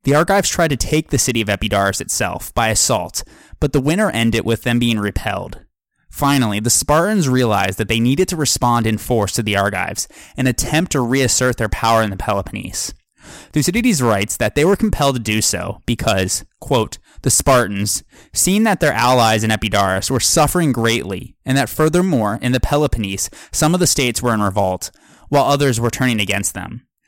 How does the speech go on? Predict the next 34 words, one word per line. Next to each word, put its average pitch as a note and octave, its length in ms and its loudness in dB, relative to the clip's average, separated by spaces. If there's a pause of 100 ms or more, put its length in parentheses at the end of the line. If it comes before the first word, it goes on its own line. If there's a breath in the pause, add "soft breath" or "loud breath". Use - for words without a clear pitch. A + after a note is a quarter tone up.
(200 soft breath)
and C3+ 140 0
thinking F3 400 0
that, F#2 280 -2
unless B2+ 340 2
they D#3 120 0
swiftly D#3+ 440 0
took D3 200 -2
precautions, G#2 760 -2 (260 loud breath)
their D3+ 100 2
problems D#3 420 2
would C#3+ 140 0
become B2+ 320 0
even A2+ 200 2
greater, G2 540 -4 (200 loud breath)
they C#3 160 4
themselves D3+ 560 2
and B2+ 80 0
their A2+ 80 2
helots F#2+ 500 -2
made B2+ 200 2
an B2 80 0
expedition C3 520 0
against A#2+ 260 0
Argos G#2 480 -2
with B2 140 -4
their A#2 120 0
full C#3+ 340 0
force - 560 -4 (280 loud breath)
under C#3 180 2
the C3+ 120 0
leadership B2+ 400 0
of C3+ 120 0
King A#2 220 0
Agis, F#2+ 560 -2